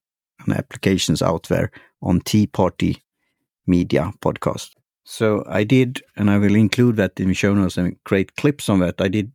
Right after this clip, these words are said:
two boostergrams to the Podcasting two point oh podcast. One was with seventy seventy-six, that's the symbolic number for the founding fathers and the liberty boost of, uh,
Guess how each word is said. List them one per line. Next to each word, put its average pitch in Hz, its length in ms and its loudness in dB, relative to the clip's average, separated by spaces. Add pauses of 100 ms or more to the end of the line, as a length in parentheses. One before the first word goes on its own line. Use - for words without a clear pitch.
two 120 180 2
boostergrams 110 760 0
to 95 160 0
the 90 120 0
Podcasting 92 840 -2
two 104 160 2
point 92 240 2
oh 95 220 2
podcast. - 680 -2 (880)
One 110 300 2
was 98 260 0
with 95 280 -2 (120)
seventy 101 500 2
seventy-six, - 760 0
that's 95 220 -2
the 98 80 -4
symbolic 101 500 0
number 92 300 2
for 90 220 -4
the 80 80 -4
founding 107 380 2
fathers 110 460 0
and 90 140 0
the 87 60 -2
liberty 95 420 0
boost 110 460 -2
of, 95 240 -10
uh, 110 200 -14